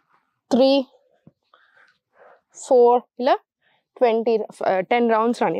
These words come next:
రివర్స్ డైరెక్షన్లో కూడా మళ్ళీ టెన్ రౌండ్స్. So ట్వంటీ రౌండ్స్ వస్తాయి. ఇప్పుడు మ్యాక్సిమం డిస్టెన్స్ కంఫర్టబుల్గా తీసుకొని అప్ సైడ్ నుంచి. Start one, two, త్రీ, ఫోర్, ఫైవ్,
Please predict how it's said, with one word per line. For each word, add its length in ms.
రివర్స్ 280
డైరెక్షన్లో 520
కూడా 180
మళ్ళీ 160
టెన్ 220
రౌండ్స్. 220
So 80
ట్వంటీ 340
రౌండ్స్ 260
వస్తాయి. 240
ఇప్పుడు 240
మ్యాక్సిమం 480
డిస్టెన్స్ 320
కంఫర్టబుల్గా 600
తీసుకొని 360
అప్ 160
సైడ్ 240
నుంచి. 180
Start 260
one, 120
two, 120
త్రీ, 140
ఫోర్, 260
ఫైవ్, 280